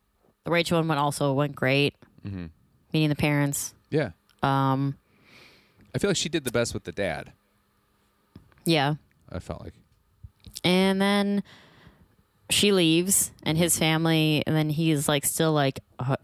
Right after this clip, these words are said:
Speaker 1: "Susie, Susie, Susie." And
Speaker 2: Yeah.
Speaker 1: his family's like, "Dude, she left. You fucked it up. Like,
Speaker 2: Yeah.
Speaker 1: move on."
Speaker 2: I love the dad.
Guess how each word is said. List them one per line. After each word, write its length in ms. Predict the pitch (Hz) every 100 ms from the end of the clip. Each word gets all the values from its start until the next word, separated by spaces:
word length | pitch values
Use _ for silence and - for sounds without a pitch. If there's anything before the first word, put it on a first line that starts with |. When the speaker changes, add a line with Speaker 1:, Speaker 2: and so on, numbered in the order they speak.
| -
Speaker 1:
"Susie, 580 | - 220 214 175 147
Susie, 480 | 113 202 214 185 151
Susie." 520 | 147 202 208 170 151 - - - - -
And 160 | 170
Speaker 2:
Yeah. 120 | 160 147
Speaker 1:
his 220 | 170 180
family's 420 | - 214 226 196
like, 160 | 175 156 _
"Dude, 180 | 254 262
she 240 | 165 220 220
left. 500 | 175 175 196 127 165
You 80 |
fucked 360 | 170 - 202 -
it 80 | 170
up. 400 | 175 135 113 -
Like, 280 | 151 147 - _ -
Speaker 2:
Yeah. 180 | 131 147
Speaker 1:
move 320 | 180 247 165
on." 440 | 160 180 139 127
Speaker 2:
I 140 | 127 190
love 400 | 127 131 120 -
the 100 | 107
dad. 300 | 95 76